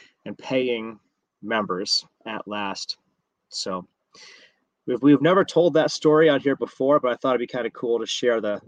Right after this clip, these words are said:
the origin story and the founder story for our audience here. Hopefully you guys enjoyed it, and hopefully it kinda gave you some insight into where CrossFit Edwardsville came from. And if you wanna kinda catch up on CrossFit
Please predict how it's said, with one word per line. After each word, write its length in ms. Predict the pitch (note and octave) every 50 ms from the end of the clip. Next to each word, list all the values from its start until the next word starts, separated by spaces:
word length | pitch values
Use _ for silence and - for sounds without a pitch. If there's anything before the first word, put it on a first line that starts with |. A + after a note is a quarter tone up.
| - -
the 140 | A#2+ A#2+ B2
origin 360 | - B2+ B2 A#2 G#2 A2+ A2+
story 340 | - - - A#2+ A#2 A#2 A2+
and 80 | G#2
the 60 | G#2+ G2+
founder 440 | - _ A2+ A2 A2+ A2+ G#2 G#2+
story 480 | G2+ - - - B2+ C3+ B2+ A2+ G#2 G2 - _ _ _ _ _ - - - _ _ _
for 220 | _ _ B2+ B2+ A#2+
our 120 | A#2 -
audience 480 | A2+ A#2+ C3+ D3+ C#3+ A2+ G#2+ G#2 - -
here. 160 | A2+ G#2 G2+
Hopefully 320 | G#2 C#3 C#3 - C#3+ C#3
you 60 | C3+ A#2+
guys 420 | B2+ A#2+ B2 B2 B2 A#2 - - -
enjoyed 600 | B2+ A2 A2 G#2+ G#2 - - B2+ A#2+ A#2+ B2+ B2+
it, 160 | C#3 C#3+ C3+
and 80 | B2+ B2
hopefully 300 | - C#3 B2+ - C3+ B2+
it 80 | B2+ -
kinda 220 | - B2+ B2 A#2+
gave 200 | A#2+ B2 A#2+ A2
you 80 | A#2 A#2
some 360 | - - - C#3 B2+ B2+ B2+ -
insight 520 | - C#3 C#3 C#3+ - - D#3 D3 D#3 E3 - D#3 - _ _ _ _ _ _ _ _ -
into 420 | B2+ B2 B2 - - C3 B2 A#2
where 280 | A2 A#2+ A#2+ A2+ A2 - -
CrossFit 360 | A#2+ A#2+ A#2+ - - - -
Edwardsville 280 | C3 A#2 G#2+ A2 G#2 -
came 320 | - - - C3+ C3+ C#3
from. 400 | C#3 - - D3 C#3+ C#3+ D3+ D#3 - _ _ _ _ _ _ - - - - _ _
And 360 | F#3 G#3 A3 F#3 E3 D#3+ D3+
if 80 | - -
you 80 | C#3+ C#3
wanna 140 | C#3 C3+
kinda 240 | C3+ - C#3 B2+ B2+
catch 260 | B2+ - C#3+ C3+ -
up 120 | C3+ - B2+
on 160 | A#2+ A2+ A2
CrossFit 500 | - - B2+ A#2+ A#2+ A#2+ - - C3+ -